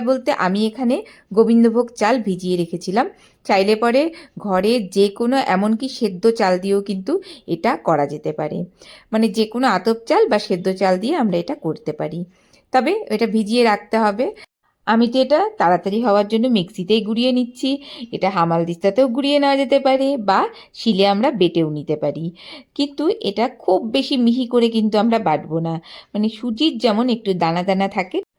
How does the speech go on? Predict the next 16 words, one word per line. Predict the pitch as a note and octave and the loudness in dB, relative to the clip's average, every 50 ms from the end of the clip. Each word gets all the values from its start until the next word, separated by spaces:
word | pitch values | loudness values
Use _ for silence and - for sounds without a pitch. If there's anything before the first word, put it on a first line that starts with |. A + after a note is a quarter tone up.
| _ _ _ - | _ _ _ -4
তো | D#4 D#4+ D#4 - | -4 -4 -2 0
সেই | C#4+ B3 B3+ A#3+ | 0 2 2 2
রকমই | C4 C4 D4+ D4 F#4 F#4+ C#4+ | 2 0 0 0 2 2 4
আমরা | A#3 A3+ A#3+ D4 A4 C5+ - - - - _ - G3 | 4 4 4 4 2 0 -4 -10 -20 -14 _ -4 -4
এই | G3 G3 | -2 0
পেস্টটাকে | G#3 G3+ G#3+ G#3+ - A#3 A3+ A#3 G4 C4 G3+ | 0 0 0 0 -2 -2 0 0 0 0 0
বানিয়ে | D#3+ D3+ D#3 D#3+ D#3+ D#3 | -2 -2 -4 -6 -6 -6
নেব। | D#3 D#3 D#3 D#3 D#3 E3 D#3+ - - - - - F#3 | -6 -6 -4 -4 -4 -4 -6 -10 -20 -20 -16 -12 -10
আচ্ছা, | F#3+ - - - - A3 | -8 -6 -6 -2 0 -2
এর | C4+ C#4+ - | -2 0 0
সাথে | D#4 D#4 D#4 F4+ F4+ | -2 -2 0 0 0
না | E4 A#3 G3+ | 0 0 2
আমি | G3+ A3 A3+ G#3+ | 2 2 2 2
মিষ্টির | G#3+ A3 A3 - - C#4+ B3+ A3 A3 | 2 0 0 -2 -6 -6 -4 -2 0
জন্য | A#3+ A3+ A3 A#3 D4+ A4+ - - - - - _ - | 2 2 4 2 0 0 -4 -10 -20 -20 -16 _ -4
পাটালি | G3+ F3+ F3 G3+ G3 G3 G#3 | -4 -2 0 0 0 2 0